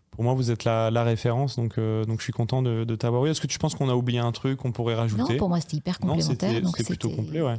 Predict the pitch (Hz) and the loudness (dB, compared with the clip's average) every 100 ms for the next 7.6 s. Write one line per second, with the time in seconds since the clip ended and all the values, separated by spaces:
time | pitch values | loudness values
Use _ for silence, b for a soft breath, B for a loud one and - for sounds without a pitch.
0 | - - 131 - - - - - 64 151 | -6 -14 -8 -4 -4 -4 -6 -8 -12 -8
1 | - - - 165 156 170 - 214 202 190 | -6 -4 -4 -2 -2 -4 -6 -4 -2 0
2 | 185 160 - 160 - 165 - 208 - - | 0 0 -2 -6 -4 -6 -4 -4 -4 -12
3 | B 120 135 B _ 190 175 165 73 - | B -16 -16 B _ -14 -12 -12 -12 -10
4 | 180 185 160 - - 156 - 202 196 180 | -8 -4 -2 -2 0 -2 -2 -2 -2 -4
5 | - 196 185 175 160 160 - _ _ _ | -4 0 0 0 -6 -14 -18 _ _ _
6 | _ _ _ _ _ _ _ _ - 160 | _ _ _ _ _ _ _ _ -18 -14
7 | 156 160 - 175 165 165 | -12 -14 -14 -14 -14 -14